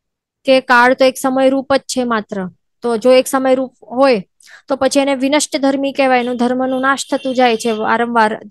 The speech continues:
પ્રત્યેક સમય એ નાશ પામતું જાય છે, નાશ પામતું જાય છે. પણ સાચે તો અહીંયા વિનષ્ટ ધર્મી લાગતું નથી અહીંયા,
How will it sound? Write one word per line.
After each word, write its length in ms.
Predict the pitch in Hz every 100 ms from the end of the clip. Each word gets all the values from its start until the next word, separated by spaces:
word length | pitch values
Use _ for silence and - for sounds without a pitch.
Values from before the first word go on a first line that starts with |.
| -
પ્રત્યેક 320 | 269 - 277
સમય 280 | - 254 262
એ 100 | 254
નાશ 280 | 247 247 -
પામતું 300 | 262 240 240
જાય 200 | 240 240
છે, 160 | 226 247
નાશ 300 | 226 226 - _ - - -
પામતું 300 | 269 247 254
જાય 160 | 240 214
છે. 120 | 240
પણ 180 | 233 262
સાચે 360 | 254 220 214
તો 120 | 240 254
અહીંયા 280 | 254 254
વિનષ્ટ 400 | 254 262 254 240
ધર્મી 300 | 262 262 262
લાગતું 360 | 277 277 - 294
નથી 260 | 277 - 254
અહીંયા, 260 | 240 226